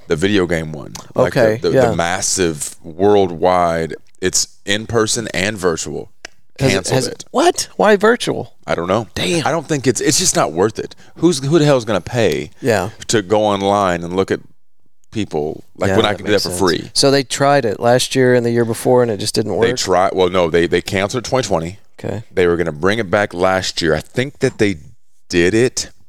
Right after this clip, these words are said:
Speaker 1: 'cause I was, I was gonna take my son to see it. I was
Speaker 2: Yeah.
Speaker 1: gonna take my son out there 'cause it was in Orlando. It was gonna be our little guys' trip. It was
Speaker 2: Yeah.
Speaker 1: gonna be so much fun. And, um, they just, they released a statement, 'cause I think it's in, like, September or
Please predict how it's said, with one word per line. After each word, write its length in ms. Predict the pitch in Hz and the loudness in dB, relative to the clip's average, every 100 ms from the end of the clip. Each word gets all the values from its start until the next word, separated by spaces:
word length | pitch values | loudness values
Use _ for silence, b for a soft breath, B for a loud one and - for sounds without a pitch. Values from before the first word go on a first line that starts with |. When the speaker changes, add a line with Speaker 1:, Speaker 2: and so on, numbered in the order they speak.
| - - - | -20 -20 -6
Speaker 1:
'cause 100 | 104 | -2
I 40 | |
was, 100 | 107 | 0
I 60 | 107 | 0
was 100 | 107 | -2
gonna 140 | 107 | -4
take 40 | 87 | -4
my 60 | |
son 240 | 80 123 113 | -2 0 0
to 60 | |
see 140 | 85 - | -2 -4
it. 120 | - - - | -8 -12 -6
I 40 | 92 | -2
was 80 | 82 | 0
Speaker 2:
Yeah. 60 | |
Speaker 1:
gonna 100 | 90 | 0
take 180 | 117 98 | -2 -4
my 80 | 78 | -2
son 200 | - 110 | -2 0
out 120 | 85 | 0
there 120 | 85 80 | -2 -4
'cause 140 | 82 | -6
it 80 | 82 | -8
was 100 | 80 | -6
in 60 | 85 | -2
Orlando. 580 | 80 87 92 92 90 90 | 0 0 0 2 4 2
It 40 | |
was 100 | 82 | 0
gonna 160 | - 87 | -4 -4
be 180 | 82 - - - | -8 -10 -18 -6
our 120 | 87 85 | -2 0
little 140 | 82 | -2
guys' 420 | 76 85 85 82 | -2 -2 0 -2
trip. 220 | - 85 - | -6 -8 -6
It 60 | |
was 60 | 104 | -2
Speaker 2:
Yeah. 60 | 98 | -2
Speaker 1:
gonna 100 | 78 | 0
be 40 | |
so 260 | - - 92 | 0 0 0
much 200 | 87 - | -2 -4
fun. 380 | 90 85 80 76 b b b - | -2 -2 -2 -8 b b b -4
And, 360 | 85 82 82 78 | -2 0 0 0
um, 460 | 80 78 76 76 - - | 0 -2 -6 -14 -20 -10
they 160 | 73 76 - - | -6 -6 -8 -8
just, 300 | 85 - - | -4 -4 -2
they 120 | 85 80 | -2 -2
released 400 | 78 82 90 - | -2 -2 -2 -2
a 20 | |
statement, 560 | - 95 95 90 87 - | 0 0 -2 -4 -8 -6
'cause 140 | 90 | -6
I 40 | |
think 180 | 92 107 | -4 -4
it's 100 | - | -4
in, 80 | 92 | -4
like, 160 | 82 - | -6 -4
September 680 | - - 90 85 90 87 | -4 -4 -6 -2 0 0
or 40 | 78 | -2